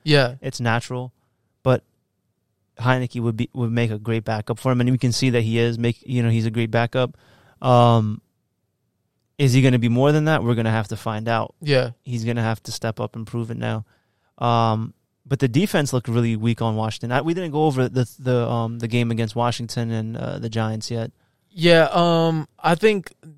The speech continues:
Speaker 2: I think we just went
Speaker 1: their
Speaker 2: over
Speaker 1: pass
Speaker 2: that
Speaker 1: rush
Speaker 2: little
Speaker 1: has been kind of
Speaker 2: field goal.
Speaker 1: underwhelming, to be honest with you. Um, I thought they would be,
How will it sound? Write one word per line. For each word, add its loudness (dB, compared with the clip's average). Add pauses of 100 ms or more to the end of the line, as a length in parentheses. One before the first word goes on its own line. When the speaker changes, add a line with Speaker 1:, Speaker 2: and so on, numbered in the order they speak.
Speaker 2:
I -6
think 6
we 8
just 6
went 4
Speaker 1:
their 6
Speaker 2:
over 0
Speaker 1:
pass 4
Speaker 2:
that 2
Speaker 1:
rush 6
Speaker 2:
little 4
Speaker 1:
has 2
been 0
kind 2
of 0
Speaker 2:
field 0
goal. 2
Speaker 1:
underwhelming, -2
to -6
be -2
honest -2
with -8
you. -4 (260)
Um, 2 (340)
I 2
thought 4
they 2
would 0
be, -2